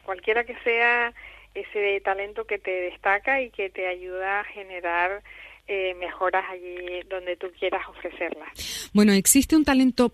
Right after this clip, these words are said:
Speaker 2: propiamente innovador, una clase de talento, por así decirlo, que hace a las personas más innovadoras?
Speaker 1: Existen, eh, pilares y bases que hacen que dentro del terreno de la innovación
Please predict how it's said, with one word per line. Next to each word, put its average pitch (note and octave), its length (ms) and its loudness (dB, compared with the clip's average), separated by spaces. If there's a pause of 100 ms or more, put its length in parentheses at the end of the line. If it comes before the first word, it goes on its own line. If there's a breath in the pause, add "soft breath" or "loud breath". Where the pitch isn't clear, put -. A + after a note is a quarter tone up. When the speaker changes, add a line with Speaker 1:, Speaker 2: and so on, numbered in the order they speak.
(120)
Speaker 2:
propiamente A3 600 4
innovador, G3 400 4
una F#3 160 2
clase G3 260 0
de G3+ 80 4
talento, G3 380 2
por - 120 -4
así F#3 200 2
decirlo, F#3+ 400 4
que G3 80 -2
hace F#3+ 160 0
a - 20 0
las E3 100 -2
personas F#3 400 4
más G3 140 6
innovadoras? F3+ 580 4 (560 loud breath)
Speaker 1:
Existen, C4 920 2
eh, G3 580 6
pilares G3+ 500 4
y C4 60 -4
bases C4+ 480 2 (160)
que F#3 220 0
hacen G#3+ 340 -2
que F#3 640 -2 (100)
dentro G3 300 -2
del G3+ 160 -2
terreno G3+ 460 -2
de G3+ 100 0
la G3 120 -4
innovación G3 680 -4